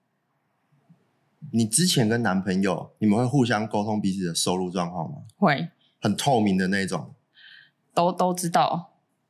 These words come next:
Speaker 1: 真的？
Speaker 2: 会。
Speaker 1: 所以当他花一条很大条的钱的时候，你会，你会觉得，“哎，你干嘛浪费钱？”
Speaker 2: 哎，怎么讲？我之前的状况是，我会觉得说，你，你钱要用在你有办法负担的能力范围之内。如果你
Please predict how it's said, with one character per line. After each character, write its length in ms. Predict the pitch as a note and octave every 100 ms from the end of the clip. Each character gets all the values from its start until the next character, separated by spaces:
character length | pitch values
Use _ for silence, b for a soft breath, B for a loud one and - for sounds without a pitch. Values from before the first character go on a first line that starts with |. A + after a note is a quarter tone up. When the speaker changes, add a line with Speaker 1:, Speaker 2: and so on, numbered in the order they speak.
| _
Speaker 1:
真 180 | B2+ C3+
的？ 380 | G#2 D3+ - - _
Speaker 2:
会。 160 | D3+
Speaker 1:
所 120 | - E3
以 20 |
当 140 | E3+
他 140 | F3 E3
花 180 | E3
一 40 | D#3+
条 100 | B2
很 120 | G2+
大 180 | C#3 B2
条 140 | A2
的 100 | F#2+ F#2
钱 300 | - F#2+ F#2
的 60 |
时 100 | F2+
候， 80 | G#2+
你 100 | F#2+
会， 260 | A#2 A2 F#2
你 80 | G2
会 240 | A#2 G#2+
觉 140 | - G#2
得 40 |
，“哎， 300 | C#3+ C3 G#2+ -
你 100 | G#2
干 160 | C#3
嘛 140 | A2+ G2+
浪 300 | G2+ A#2 A2+
费 80 | G#2
钱？” 220 | G3 D3+ - - - - - - - D3 B B -
Speaker 2:
哎， 320 | G3+ F#3 F3 F3
怎 80 | D#3+
么 80 |
讲？ 380 | F3 D3+ C3+ - G#3+ G#3+ -
我 160 | F#3
之 140 | F3 D4+
前 120 | F4
的 60 | F#3
状 180 | A3
况 220 | A#3+ G#3 G#3+
是， 460 | G3 F3 D#3 - - -
我 200 | E3+ F3+
会 160 | A#3
觉 140 | G#3+ F3
得 120 | F3
说， 200 | F#3 F#3+
你， 160 | F#3
你 200 | D#3 E3
钱 240 | D#3 F3 E3
要 120 | G3+
用 180 | G#3 F#3+
在 160 | G3
你 120 | E3 E3
有 120 | D3
办 260 | F3+ D#3+
法 220 | D3+ A2+ -
负 180 | F#3 E3
担 180 | D3
的 80 | D3
能 200 | C#3 C3
力 120 | D3
范 200 | C#3+ C#3+ -
围 80 | -
之 180 | -
内。 240 | - - -
如 140 | F#3 G#3+
果 140 | A#3
你 500 | E3+ D#3 D3 -